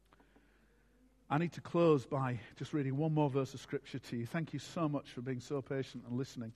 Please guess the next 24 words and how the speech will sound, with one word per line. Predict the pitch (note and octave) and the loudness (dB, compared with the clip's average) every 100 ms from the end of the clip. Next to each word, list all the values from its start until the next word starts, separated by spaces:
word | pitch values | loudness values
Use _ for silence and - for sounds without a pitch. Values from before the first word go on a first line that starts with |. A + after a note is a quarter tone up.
| _ _ _ _ _ _ _ _ _ _ _ _ _ _ _ _ _ _ | _ _ _ _ _ _ _ _ _ _ _ _ _ _ _ _ _ _
Particularly | D#3 F3+ F3+ D3+ | 0 4 8 8
those | D#3+ B2+ | 8 6
of | |
you | C3+ | 0
who | B2+ | -2
come | D3+ C#3 | -2 -2
for | B2 | -2
the | |
dedication. | A#2+ C3+ A#2+ C3+ C3+ - A2+ - _ _ _ _ _ _ _ _ _ | 0 0 0 -2 -2 -4 -12 -16 _ _ _ _ _ _ _ _ _
You | C3+ | -2
know, | C3+ | 2
you're | C#3+ C#3 | 4 4
gonna | C#3+ | 2
have | |
a | A#2+ | 2
great | C3 D3 - | 2 2 2
party | C#3+ C3+ - | 2 2 2
later. | C3+ C3+ C3+ A#2+ | 2 2 2 -4
You | A2+ | -2
came | D3 C3+ | -2 0
joyfully | C3+ D3 C#3 C#3+ B2+ | 0 0 2 0 2
to | |
the | C#3+ | 2
dedication. | C3+ B2+ C3+ C3 - C3 | 0 0 0 0 -2 -8